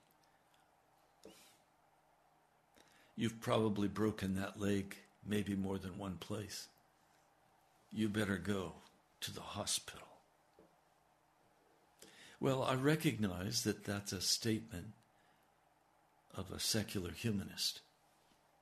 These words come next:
Man can take care of man. Don't worry about it.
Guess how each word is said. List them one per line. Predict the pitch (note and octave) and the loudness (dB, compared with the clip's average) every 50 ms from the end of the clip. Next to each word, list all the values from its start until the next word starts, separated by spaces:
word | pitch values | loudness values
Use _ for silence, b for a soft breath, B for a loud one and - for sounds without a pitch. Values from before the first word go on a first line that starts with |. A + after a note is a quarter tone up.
| _ - - - - _ _ - _ - - _ _ - - - - | _ -20 -20 -20 -20 _ _ -20 _ -20 -20 _ _ -8 -8 -6 -2
Man | F#2 G2 A2+ A#2 B2+ C3+ | 2 4 4 6 6 4
can | A#2+ B2 B2+ C3+ B2+ | 4 2 2 2 4
take | - A#2 A#2 G#2+ G#2+ | 6 6 6 6 6
care | - G#2+ A2+ G#2+ G#2+ | 6 6 8 8 10
of | A2 | 8
man. | A2+ A#2+ B2 B2+ A2 F#2 E2+ D#2+ | 8 6 6 4 4 2 2 2
Don't | F#2+ G#2 G#2+ - | 2 2 2 2
worry | A2+ A#2+ C3 A#2 | 2 2 2 2
about | F#2+ E2 E2 F2 E2+ E2 | 2 0 -2 -4 -6 -6
it. | E2 | -10